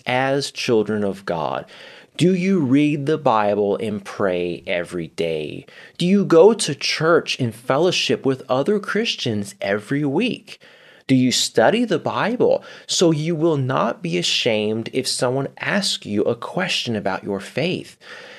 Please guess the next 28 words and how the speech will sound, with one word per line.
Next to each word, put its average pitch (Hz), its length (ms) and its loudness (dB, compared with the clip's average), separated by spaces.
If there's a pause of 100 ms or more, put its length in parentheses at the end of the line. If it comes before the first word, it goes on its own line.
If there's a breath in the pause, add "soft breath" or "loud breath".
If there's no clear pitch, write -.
(140 loud breath)
Just 247 420 4
as 190 280 2
we 170 160 0
need 160 220 -2
to - 60 -2
be 156 140 -2
consistent - 880 -2
day 135 380 2
after 135 340 -2
day 104 460 2 (220 loud breath)
to 156 100 -2
build 147 420 2
good 160 460 0
daily 131 380 0
habits 117 520 -2
in 110 140 -6
our 87 140 -2
character, - 920 0 (280 loud breath)
so - 260 6
also 190 520 4
we 151 180 0
must 160 300 -2
work 143 400 0
daily 135 580 2
on 104 280 0
our 90 240 -6
spiritual 92 800 -2
habits. - 760 -8